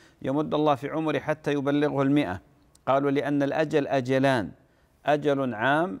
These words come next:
هذا الذي هو بعلم الله عز وجل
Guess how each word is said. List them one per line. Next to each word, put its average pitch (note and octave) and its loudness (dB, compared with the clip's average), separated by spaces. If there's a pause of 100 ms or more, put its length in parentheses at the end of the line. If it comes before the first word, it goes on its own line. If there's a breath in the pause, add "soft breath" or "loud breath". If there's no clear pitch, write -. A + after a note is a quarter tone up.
هذا B2+ 0
الذي B2 -2
هو C3 0 (460 soft breath)
بعلم B2 0
الله B2 2
عز A2+ -2
وجل C#3 0